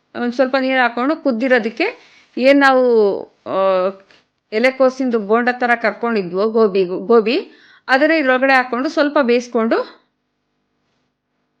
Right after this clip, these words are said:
ಆ, ಇದನ್ನ ಮಕ್ಳಿಗೆ ತಿನ್ನಕ್ ಕೊಡೋಣ. ಆಮೇಲೆ ಇದು ಟೊಮೆಟೊ ಕೆಚಪ್ಪು ಆಪ್ಷನಲ್ಲು. ಮ್, ಬೇಕು ಅಂದ್ರೆ ಹಾಕ್ಕೊಳ್ಳಿ, ಇಲ್ಲಾಂದ್ರೆ ಸ್ಕಿಪ್ ಮಾಡ್ಕೊಳ್ಳಿ.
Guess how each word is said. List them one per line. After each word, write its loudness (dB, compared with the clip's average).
ಆ, -8
ಇದನ್ನ -4
ಮಕ್ಳಿಗೆ 0
ತಿನ್ನಕ್ -4
ಕೊಡೋಣ. 2
ಆಮೇಲೆ 4
ಇದು 2
ಟೊಮೆಟೊ 2
ಕೆಚಪ್ಪು -2
ಆಪ್ಷನಲ್ಲು. 2
ಮ್, -8
ಬೇಕು 4
ಅಂದ್ರೆ 4
ಹಾಕ್ಕೊಳ್ಳಿ, 4
ಇಲ್ಲಾಂದ್ರೆ 2
ಸ್ಕಿಪ್ -6
ಮಾಡ್ಕೊಳ್ಳಿ. -2